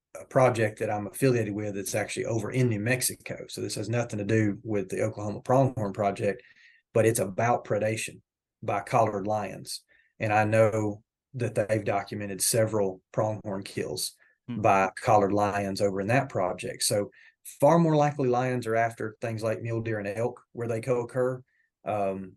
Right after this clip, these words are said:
Speaker 1: 'cause they're a little easier to catch than a pronghorn. Um, but it, it does happen. And so, uh, you know, if, if and when,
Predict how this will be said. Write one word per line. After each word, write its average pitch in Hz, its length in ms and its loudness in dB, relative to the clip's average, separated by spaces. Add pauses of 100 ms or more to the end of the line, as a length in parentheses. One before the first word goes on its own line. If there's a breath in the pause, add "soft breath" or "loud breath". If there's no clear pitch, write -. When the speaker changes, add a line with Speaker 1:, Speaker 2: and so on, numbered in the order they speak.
(140)
Speaker 1:
'cause 101 140 -10
they're 98 100 -6
a 101 60 -6
little 135 180 2
easier 120 240 0
to 104 100 -10
catch - 600 -6
than 113 160 -8
a 95 40 -10
pronghorn. 135 600 0 (340 soft breath)
Um, 101 520 -2 (160)
but 117 240 2
it, 113 260 -6
it 120 220 -4
does 127 240 6
happen. 120 480 -2
And 113 200 -8
so, 127 460 0
uh, 117 220 -8 (160)
you 135 140 2
know, 123 260 0
if, 123 380 2 (360)
if 135 220 2
and 120 140 -2
when, 131 520 -4